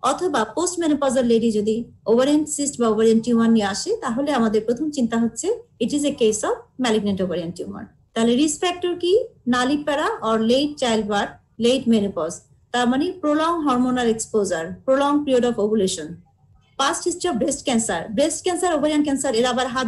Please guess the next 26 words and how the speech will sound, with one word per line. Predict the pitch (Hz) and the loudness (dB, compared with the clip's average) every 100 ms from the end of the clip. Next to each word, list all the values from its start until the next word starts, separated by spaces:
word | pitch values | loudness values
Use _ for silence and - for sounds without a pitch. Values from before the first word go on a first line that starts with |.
| 214 | -2
ধরাধরি | 262 233 240 214 | 0 2 0 0
করে | 214 202 | -2 -4
চলে। | 165 151 - _ _ _ - | -6 -8 -12 _ _ _ -4
তাহলে | 240 269 285 | -2 0 -2
সেটা | 294 302 302 | -2 -2 0
কি | 294 | 0
রকম? | 302 381 523 - _ _ 233 | 2 -2 -4 -12 _ _ 0
আমরা | 254 247 | 2 2
জানি | 262 294 294 | 2 2 2
যে | 247 202 | 2 4
বিআরসিএ | 262 262 269 262 285 294 240 | 2 2 0 -2 0 2 2
ওয়ান | 254 403 453 214 | 0 -2 -4 0
এবং | 233 220 | 2 4
বিআরসিএ | 240 233 - 247 226 | 2 0 0 -2 -2
টু | 320 285 | -2 0
জিনের | 269 247 | 2 0
সাথে | 247 233 214 | -2 0 0
এরা | 392 - _ - | -2 -8 _ -6
রিলেটেড। | 247 202 190 - 156 151 - _ _ _ _ _ - | 0 2 0 -2 -4 -4 -10 _ _ _ _ _ -2
হেরিডিটারি | 302 311 302 359 370 370 311 | 2 2 2 4 4 4 4
non | 277 294 | 2 2
polyposis | 311 294 294 320 302 - | -2 -4 -6 -6 -8 0
colorectal | 254 262 254 262 240 | 2 2 2 -2 -2
cancer, | 208 214 208 185 170 - 220 | -2 -2 -6 -6 -8 -6 -2
এখানেও | 240 311 349 440 - _ _ - | -2 -2 -2 -4 -6 _ _ -2
ফ্যামিলিয়ার | 262 262 285 | 2 2 2